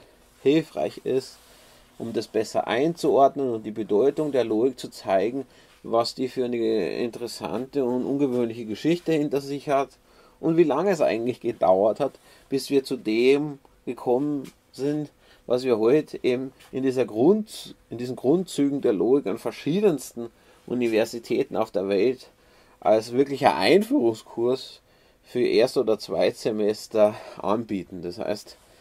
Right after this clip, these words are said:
äh, was heute sozusagen wirklich fundamental und basal ist, war lange Zeit noch überhaupt nicht in Sicht und bekannt. Okay, jetzt schauen wir uns das mal an. Also, äh, interessant ist an der Logik,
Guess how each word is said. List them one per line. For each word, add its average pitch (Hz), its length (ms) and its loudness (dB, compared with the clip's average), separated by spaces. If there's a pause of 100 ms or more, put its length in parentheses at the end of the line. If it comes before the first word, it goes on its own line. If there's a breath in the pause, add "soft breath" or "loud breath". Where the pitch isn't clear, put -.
(360 soft breath)
äh, 98 140 -8 (100)
was 104 360 -2
heute 113 280 2
sozusagen 120 640 -4
wirklich 123 220 -4
fundamental 104 880 -4
und 123 140 -4
basal 95 600 2
ist, 117 260 -2
war 101 220 0 (360 soft breath)
lange 98 340 -2
Zeit 107 600 -4 (800 soft breath)
noch 113 120 -4
überhaupt 120 460 4
nicht 110 120 -10
in 104 140 -6
Sicht 117 340 -10
und 104 120 -6
bekannt. 98 540 -6 (1500 soft breath)
Okay, - 400 -6 (500 soft breath)
jetzt 127 160 -2
schauen 143 220 4
wir 147 60 4
uns 139 120 -2
das 135 140 -2
mal 120 200 -2
an. 85 140 -6
Also, 110 220 -2
äh, - 240 -4 (160)
interessant 135 580 -2
ist 175 140 -2
an 151 140 -2
der 143 120 0
Logik, 143 460 2